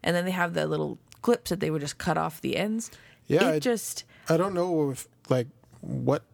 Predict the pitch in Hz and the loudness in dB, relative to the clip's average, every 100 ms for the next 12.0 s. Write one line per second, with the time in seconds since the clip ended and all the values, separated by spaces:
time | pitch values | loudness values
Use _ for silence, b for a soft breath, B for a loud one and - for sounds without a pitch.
0 | _ 165 147 147 151 156 - - 139 123 | _ 2 2 2 0 0 -4 -2 0 0
1 | 131 - - - 139 170 147 139 151 139 | -4 -12 -20 -2 4 4 4 0 0 0
2 | 139 - - - - - 170 180 214 135 | -4 -10 -20 -20 -20 2 4 4 2 0
3 | - 175 170 175 175 147 175 151 110 - | 2 2 2 0 0 2 2 2 -2 -4
4 | 120 131 - 170 180 240 208 208 196 131 | -2 -2 0 0 0 0 0 0 -2 -4
5 | - - - 156 143 143 - 285 262 254 | -8 -20 -6 0 2 2 0 2 4 4
6 | - - 208 185 160 180 127 B B B | 0 0 0 0 0 2 2 B B B
7 | B B B - - 165 160 156 - - | B B B -20 0 2 4 0 -8 -20
8 | - - 190 180 - - - 180 151 151 | -12 0 0 0 -6 -10 0 4 4 2
9 | 151 143 131 131 131 - 233 170 151 156 | 0 0 0 0 -4 2 4 4 0 -2
10 | - 165 151 151 131 123 160 151 123 147 | 0 0 0 0 0 0 -2 -4 -4 -4
11 | 151 135 - - - - 151 143 135 131 | -4 -4 -8 -16 -8 0 2 2 0 -2